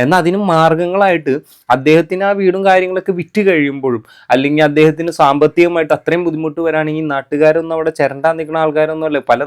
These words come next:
നാടുകളിൽ ഇത് പ്രശ്നം വന്നിട്ട് നാട്ടുകാരെ കൊന്നിച്ച് ഒരു ഇത് പരിപാടി നടത്തി, അല്ലെങ്കിൽ ഒരു, ഒരു സ് കൂട്ടായ്മ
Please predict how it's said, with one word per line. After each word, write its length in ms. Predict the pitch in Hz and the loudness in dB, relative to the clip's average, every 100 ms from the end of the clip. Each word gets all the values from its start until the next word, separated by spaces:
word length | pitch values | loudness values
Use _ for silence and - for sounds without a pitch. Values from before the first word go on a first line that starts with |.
| 156 | -2
നാടുകളിൽ 400 | 151 151 151 151 | -2 0 -2 -2
ഇത് 80 | 147 147 | -6 -10
പ്രശ്നം 240 | - 151 | -10 -12
വന്നിട്ട് 240 | 151 147 156 147 | -10 -8 -4 -4
നാട്ടുകാരെ 380 | 131 139 143 147 | 0 0 0 -2
കൊന്നിച്ച് 340 | 143 143 131 143 - - - | -6 -8 -8 -12 -12 -14 0
ഒരു 140 | 127 160 160 | 4 6 6
ഇത് 120 | 151 165 156 | 4 0 0
പരിപാടി 380 | 135 143 143 156 | 2 2 2 0
നടത്തി, 260 | 143 131 151 143 | -6 -2 0 0
അല്ലെങ്കിൽ 240 | 139 143 | 0 -4
ഒരു, 100 | 143 151 120 | -2 -2 0
ഒരു 140 | 135 160 117 135 143 | -2 -4 -8 -6 -6
സ് 80 | - - | -10 -8
കൂട്ടായ്മ 480 | 147 143 151 156 160 | -4 2 2 2 0